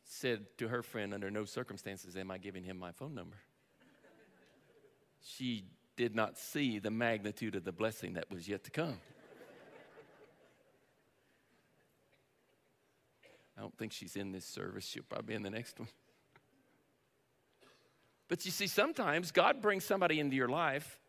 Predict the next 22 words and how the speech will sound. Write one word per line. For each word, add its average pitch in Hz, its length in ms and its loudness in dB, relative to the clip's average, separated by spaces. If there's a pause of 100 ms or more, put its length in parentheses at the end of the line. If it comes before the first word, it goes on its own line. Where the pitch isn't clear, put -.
(560)
and 160 160 2
you 220 80 8
don't 233 200 6
realize 156 460 6
it, 156 100 0
but 147 140 2
standing 226 560 2
before 202 360 4
you 143 180 4
is 139 180 0
the 147 140 0
greatest 180 760 4
blessing, 160 380 2
or 139 100 4
one 156 300 2
of 220 60 0
the 208 80 4
greatest 170 360 2
blessings 135 480 -2
you're 175 120 4
gonna 196 180 2
have 143 480 2